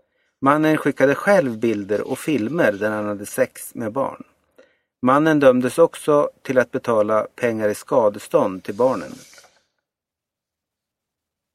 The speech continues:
Saab nio tre kan på, vara på väg tillbaka. Bilföretaget Saabs nya ägare Nevs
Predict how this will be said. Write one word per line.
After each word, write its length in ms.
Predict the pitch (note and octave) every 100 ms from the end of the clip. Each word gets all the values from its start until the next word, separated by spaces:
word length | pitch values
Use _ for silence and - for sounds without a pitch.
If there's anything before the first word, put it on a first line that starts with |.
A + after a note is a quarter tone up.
| _ _ _ _ _ _ _ - _ _ _ _ _ _ _ _ _ _ _ _ - -
Saab 420 | A3 D3+ A2+ A2+
nio 360 | D3+ E3 D3+ D#3
tre 400 | - B3 C3+ F#2
kan 280 | - B2 A#2
på, 320 | C3 B2+ C3+
vara 200 | B2+ B2+
på 140 | B2 C3
väg 320 | A#2+ A2+ A2+
tillbaka. 680 | - C3 E3 D#3 - - - - _ _ _
Bilföretaget 760 | F3 E3+ G3+ F#3 G#3 G3 F#3+
Saabs 560 | - D3 C3 B2+ - -
nya 260 | C3 A#2+
ägare 440 | B2+ B2 G#2 A2+ A#2
Nevs 680 | C3+ F3+ F2 F2+ - -